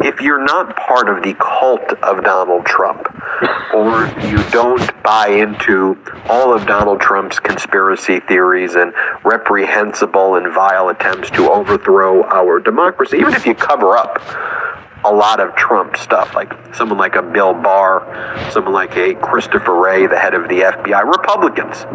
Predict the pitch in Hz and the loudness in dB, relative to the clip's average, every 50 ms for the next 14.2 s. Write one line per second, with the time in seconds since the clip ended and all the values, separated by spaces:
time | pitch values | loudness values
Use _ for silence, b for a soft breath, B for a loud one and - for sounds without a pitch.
0 | - B B B B B B B B B B B 127 127 131 131 127 120 113 120 | -12 B B B B B B B B B B B 0 0 2 2 2 0 2 0
1 | 123 120 117 113 110 - - - - - 120 113 110 110 110 107 104 95 98 95 | 0 2 0 0 0 -2 -2 -2 0 0 2 2 4 4 4 2 2 0 -2 -2
2 | 98 98 95 92 92 92 90 - B B B B B - - - - 117 110 104 | -2 0 2 2 2 0 0 -2 B B B B B -6 -4 -2 0 0 2 0
3 | 98 - - - - - - - - - - - - 156 160 151 151 - - - | 0 2 2 2 2 0 -2 -4 -6 -6 -4 -2 0 2 2 2 0 -2 -6 -8
4 | - - - 101 95 85 85 90 104 113 127 127 127 127 123 123 120 120 120 113 | -10 -6 -4 -4 -4 -2 0 0 0 2 2 0 0 2 2 4 4 4 2 2
5 | - - 120 123 123 - - 143 135 131 123 120 127 131 123 117 95 87 - - | 2 0 0 0 0 0 2 2 2 2 2 2 0 0 0 -2 -4 -4 -2 0
6 | - - - - - - - 92 101 120 - - - - - - - 123 117 - | 0 0 0 -2 -2 0 0 0 2 0 0 -2 -6 -12 -10 -8 -6 -4 -2 -2
7 | - 123 123 120 120 - 110 104 104 - - B B B B B B - 101 120 | 0 0 0 0 0 0 0 0 0 0 -2 B B B B B B -2 0 0
8 | 135 - - - - - 127 131 127 - - - - 127 - 135 127 - 160 160 | 0 0 -2 -4 -2 2 2 2 2 0 -2 -6 -4 -2 -2 -2 0 0 0 0
9 | 156 - 170 165 160 151 127 - - 110 - - - - - - - - - - | 2 2 2 2 4 4 2 2 2 0 0 0 -2 -4 -6 -8 -10 -10 -8 -10
10 | - - - - - - - - - - 131 139 147 156 135 123 135 143 139 135 | -10 -10 -8 -8 -6 -4 -4 -4 -2 -2 0 0 2 0 0 0 0 2 2 0
11 | 117 110 120 117 110 - - 120 120 117 113 110 113 113 107 101 98 98 101 101 | 0 0 0 0 0 0 2 2 2 2 4 4 2 2 2 2 2 4 4 2
12 | 98 95 92 92 95 98 98 - - 104 98 101 101 101 104 104 - - - - | 0 -2 -6 -4 -2 -2 -2 0 0 -2 0 2 2 2 2 0 -4 -6 -8 -4
13 | - 104 92 92 98 95 - - - 98 - 104 - 95 - 98 95 95 - - | -2 -2 0 0 0 -2 -2 -2 -4 -4 -4 -4 -4 -2 0 0 0 0 0 0
14 | 95 92 95 92 | 0 0 0 0